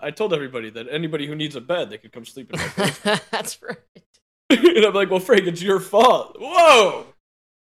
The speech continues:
Speaker 1: Whoa! It's not my fault. I thought my neighbors would also take some.
Speaker 2: <laughs>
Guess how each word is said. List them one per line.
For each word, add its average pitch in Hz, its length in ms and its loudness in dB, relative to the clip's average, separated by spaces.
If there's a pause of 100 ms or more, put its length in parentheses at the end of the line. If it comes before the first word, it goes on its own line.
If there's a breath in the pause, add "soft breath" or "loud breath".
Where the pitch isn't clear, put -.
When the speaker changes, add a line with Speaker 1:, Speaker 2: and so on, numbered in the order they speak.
Speaker 1:
Whoa! 233 540 0
It's - 140 -20
not 143 180 -10
my 196 200 -2
fault. 156 320 -8
I 220 60 -6
thought 226 160 -2
my 220 120 0
neighbors 226 440 0
would 170 100 -8
also 233 320 -8
take 101 300 -20
some. 78 220 -20 (100)
Speaker 2:
<laughs> - 240 -16